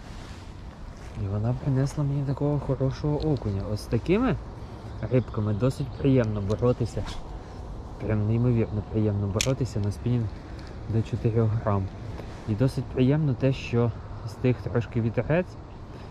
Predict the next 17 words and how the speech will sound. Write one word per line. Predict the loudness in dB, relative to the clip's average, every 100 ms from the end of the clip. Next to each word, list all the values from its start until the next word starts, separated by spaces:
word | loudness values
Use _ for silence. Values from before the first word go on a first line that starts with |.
| -14 -12 -8 0
е, | 2 2
судячи | 0 0 2 2 -2
з |
того, | 2 4 6 4
що | 0 0 0 0 -2
з | 0 2
окуня | 2 2 2 2
випадали | 2 2 4 6 6 4 -2 -14 -14 -14 -8 2
маленькі | 6 6 4 -2 -4
карасики, | 0 2 2 2 0 -4 -6 -8 -14 -14 -14 -14 -14 -12 -4
то | 2 4 6 4 2 -4 -10 -6 0
він | 2 2 0 -4 -12 -6
в | 2
досить | 4 4 -2 -4 -14 -14 -14 -16 -14 -14 -14 -14 -14 -14 -8 0
активній | 2 4 4 6 6 2
фазі | 2 4 4 4 0 -2 -12 -4
набору | 2 2 4 4 6 2